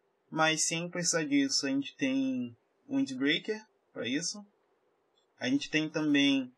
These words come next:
o, a Dumbrella pra chuva e pra isolamento, né, claro. Pro verão a gente tem duas paradinhas dessa daqui, de gelo.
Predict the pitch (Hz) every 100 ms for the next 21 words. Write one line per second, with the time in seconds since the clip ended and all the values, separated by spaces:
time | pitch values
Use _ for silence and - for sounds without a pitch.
0 | _ _ - 143 139 135 131 127 117 -
1 | _ _ - 123 139 143 151 196 214 208
2 | 143 - 147 170 196 202 _ _ 127 123
3 | 123 - 120 117 117 117 110 110 107 -
4 | _ _ _ - 120 120 127 123 127 180
5 | - 139 139 123 120 160 180 _ _ _
6 | _ _ _ _ _ _ _ - 190 208
7 | 196 214 208 175 - 175 170 165 156 _
8 | _ 143 143 165 - 156 143 151 143 143
9 | 143 143 - 175 226 240 135 127 127 147
10 | 196 226 233